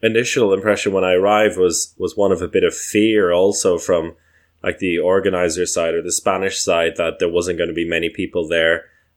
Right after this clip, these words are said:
Uh, I think on the opening day or two, there weren't. I think the prices for the tickets were too high, but then they managed to, to fix it one way or another,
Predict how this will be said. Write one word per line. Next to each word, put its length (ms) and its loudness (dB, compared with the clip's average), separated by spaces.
Uh, 160 -2
I 80 -4
think 220 -2
on 80 -2
the 100 0
opening 420 0
day 140 2
or 140 0
two, 260 -2
there 160 -2
weren't. 600 -2
I 60 -8
think 160 -8
the 80 -10
prices 600 0
for 100 0
the 100 -4
tickets 420 0
were 60 0
too 260 -2
high, 600 0
but 120 -6
then 160 0
they 100 2
managed 480 0
to, 500 0
to 120 0
fix 260 -2
it 120 0
one 180 0
way 140 2
or 120 2
another, 480 0